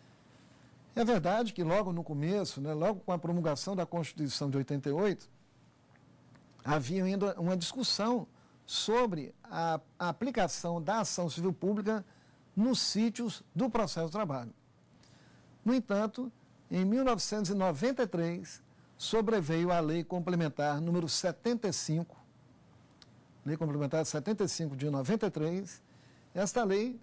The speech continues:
prevê expressamente, no seu artigo oitavo, inciso terceiro, o seguinte:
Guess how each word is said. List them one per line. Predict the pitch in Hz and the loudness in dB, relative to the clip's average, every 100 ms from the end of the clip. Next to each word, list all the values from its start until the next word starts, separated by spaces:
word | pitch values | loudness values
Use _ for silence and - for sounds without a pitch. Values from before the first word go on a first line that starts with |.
| - | -6
prevê | - 226 143 185 | 2 2 2 0
expressamente, | 190 - - 233 269 - 277 190 185 175 | 0 -2 -2 0 2 2 2 2 0 -4
no | 190 175 | -2 -2
seu | 165 202 | 0 2
artigo | 190 160 214 233 | 0 0 -2 -2
oitavo, | 240 - 175 170 151 175 - - - 151 | -2 0 0 0 -2 -8 -14 -20 -12 -4
inciso | 147 - 226 220 | -2 0 0 0
terceiro, | 190 147 - 196 214 | 0 0 0 0 0
o | 202 | 0
seguinte: | - 202 156 139 - | 0 2 2 0 -6